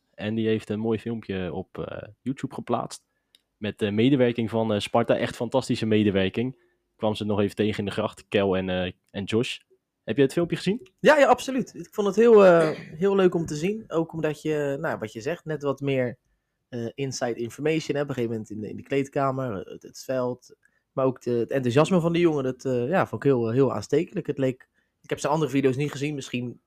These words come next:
Speaker 2: is dat in elke video zo dat hij zo enthousiast doet.
Speaker 1: <laughs>
Speaker 2: Maar hij leek, eh, ja, hij leek echt heel erg onder de indruk. En, nou, voor mij had hij het, eh, top naar zijn zin.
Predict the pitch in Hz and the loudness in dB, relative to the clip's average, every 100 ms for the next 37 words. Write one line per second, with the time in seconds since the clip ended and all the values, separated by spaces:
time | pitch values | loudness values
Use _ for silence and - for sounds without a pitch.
0 | _ - 120 117 127 123 127 123 123 120 | _ -10 -6 0 2 0 0 0 2 4
1 | 135 127 123 123 123 123 123 135 123 139 | 4 2 0 0 0 0 -2 -2 -2 -2
2 | 113 - - - 151 147 147 147 151 143 | -2 -4 -8 -4 0 2 4 4 2 0
3 | 147 135 131 - _ _ - 214 143 143 | -4 -2 -4 -10 _ _ -2 2 4 2
4 | - 160 - 143 170 135 123 113 131 185 | 0 -6 -2 2 2 2 -4 -6 -6 -4
5 | 208 - 120 113 110 113 143 143 110 110 | -4 -4 -10 -8 -10 -10 -6 -4 -6 -10
6 | - 107 _ 123 - 110 98 110 180 | -18 -18 _ -16 -12 -12 -12 -14 -16